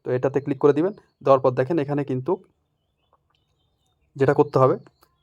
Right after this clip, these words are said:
যে স্ক্রিনশটটা দিয়েছেন ওই ঘরে কিন্তু যে কোড ওয়ার্ডগুলো ছিল। তো ওই সিরিয়ালে যে ছয় নাম্বার ঘরে কোনটা ছিল, সাত নাম্বার ঘরে কোনটা ছিল, আট নাম্বার ঘরে কোনটা ছিল, আশা করি বুঝতে পারতেছেন। দেখেন এখানে ছয় নাম্বার ঘরে কোনটা ছিল, সাত নাম্বার ঘরে কোনটা ছিল, আট নাম্বার ঘরে কোনটা ছিল, এটা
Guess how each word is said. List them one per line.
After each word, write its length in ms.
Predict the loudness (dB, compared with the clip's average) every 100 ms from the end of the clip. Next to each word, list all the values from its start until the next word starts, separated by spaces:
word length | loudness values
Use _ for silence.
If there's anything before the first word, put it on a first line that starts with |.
| _ _ -4
যে 180 | 0 0
স্ক্রিনশটটা 480 | 0 -2 0 0 2
দিয়েছেন 400 | 2 0 -2 -4 -2
ওই 200 | -2 -2
ঘরে 260 | 0 2 2
কিন্তু 300 | -2 -4 0
যে 200 | 0 0
কোড 280 | 0 -2 -4 -14 _ _ _ -2
ওয়ার্ডগুলো 300 | 0 2 0 0
ছিল। 140 | -4 -4 -8 _
তো 60 | -2 -2
ওই 60 | -2 -8
সিরিয়ালে 320 | 2 4 4 4
যে 60 | 0
ছয় 140 | 2 2
নাম্বার 180 | 2 0
ঘরে 140 | 0 -2
কোনটা 160 | 0 -2 -2
ছিল, 100 | -4 -4
সাত 120 | -4 -2
নাম্বার 180 | -2 0
ঘরে 120 | -2 -2
কোনটা 160 | -4 -6
ছিল, 100 | -4 -6
আট 60 | -6 -4
নাম্বার 200 | -4 -2
ঘরে 140 | 0 -2 -4 _ -12
কোনটা 180 | -2 -2 -2
ছিল, 100 | -8 -8 _ -14
আশা 100 | -4
করি 100 | 0 0
বুঝতে 160 | 0 2
পারতেছেন। 300 | 2 -2 -6 -4
দেখেন 160 | -2 -4
এখানে 140 | -4 -2
ছয় 120 | -2
নাম্বার 160 | 0 0 -2
ঘরে 100 | -4
কোনটা 160 | -2 -4
ছিল, 120 | -4 -6 -8 _ _ _
সাত 120 | -6 -4
নাম্বার 180 | 0 0
ঘরে 100 | 0 -2
কোনটা 180 | -2 -4
ছিল, 120 | -2 -4 -4
আট 80 | -4
নাম্বার 160 | 0 0
ঘরে 100 | 0 -2
কোনটা 160 | -6 -6
ছিল, 100 | -6 -8 _ -12
এটা 120 | -10